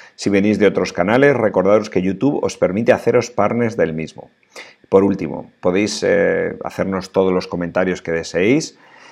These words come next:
pero esperad a ver el vídeo hasta el final porque muchas de las dudas que preguntáis las solemos contestar en los últimos minutos. Ya sabéis que son vídeos cortos, sencillos y muy didácticos,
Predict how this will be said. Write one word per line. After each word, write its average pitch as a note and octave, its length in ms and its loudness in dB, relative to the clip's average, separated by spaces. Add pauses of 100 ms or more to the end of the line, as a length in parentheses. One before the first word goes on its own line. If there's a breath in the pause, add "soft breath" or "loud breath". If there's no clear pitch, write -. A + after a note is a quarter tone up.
(140 loud breath)
pero A#2+ 220 10
esperad G2+ 380 2
a G#2 40 4
ver G#2 140 4
el G2+ 80 0
vídeo G2+ 220 2
hasta G#2 160 -2
el G2+ 60 -4
final A2 260 0
porque - 240 -4
muchas G2 340 -4
de A2 80 2
las F#2 180 0
dudas G#2+ 300 -2
que G#2+ 100 -4
preguntáis F#2+ 720 -2
las F#2 140 -2
solemos F#2 340 -6
contestar F#2 480 -2
en F#2 60 -4
los F2+ 160 -4
últimos F2 400 -8
minutos. G#2 500 0
Ya - 120 -4
sabéis F#2+ 260 -2
que - 80 -16
son F#2 240 -4
vídeos F#2+ 380 -2
cortos, B2+ 500 4
sencillos A2+ 560 -2
y G2 60 -6
muy F#2+ 160 -4
didácticos, - 680 -2